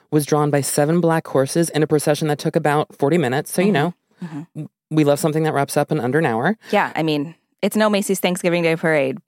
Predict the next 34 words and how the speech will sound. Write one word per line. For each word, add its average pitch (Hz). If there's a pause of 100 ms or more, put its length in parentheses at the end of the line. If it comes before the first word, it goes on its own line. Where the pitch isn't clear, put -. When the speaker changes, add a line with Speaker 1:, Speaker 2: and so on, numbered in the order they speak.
Speaker 2:
but - (120)
Speaker 1:
<laughs> 180
But, 190
you 185
know, 147
and 147 (160)
Speaker 2:
they 196
did 147
Speaker 1:
it 156
Speaker 2:
it. -
Speaker 1:
wishes. 117 (240)
Speaker 2:
Mm-hmm. 208 (180)
Speaker 1:
The 160
Queen's 233
coffin 185
was 170
placed, 160 (120)
uh, 151
in 160
the 156 (280)
Palace 175
of 151
Westminster, 143
where 147
it 127
will 135
lie 131
in 139
state. 135
And 151
I 156
actually 285
was, 208
like, 147